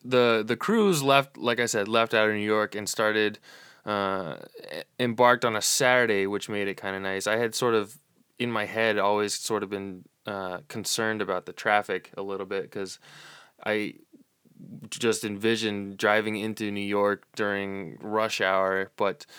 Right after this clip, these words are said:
luckily it was Saturday and we did drive. We did not fly. We were from the Boston area, so we drove,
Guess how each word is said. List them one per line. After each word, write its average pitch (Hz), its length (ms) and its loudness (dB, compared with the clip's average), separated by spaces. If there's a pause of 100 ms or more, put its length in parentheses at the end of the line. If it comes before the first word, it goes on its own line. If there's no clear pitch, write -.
(280)
luckily 160 360 6
it 156 40 6
was 156 180 4
Saturday 135 640 6
and 117 420 0
we 117 120 0
did 131 260 0
drive. 113 480 4
We 117 60 -6
did 104 160 -8
not 104 240 -2
fly. 98 420 -2
We 107 260 -6
were 98 120 -6
from 101 340 -8
the 98 120 -8
Boston 104 520 0
area, 98 380 -4
so - 120 -8
we 101 120 -10
drove, 101 360 -6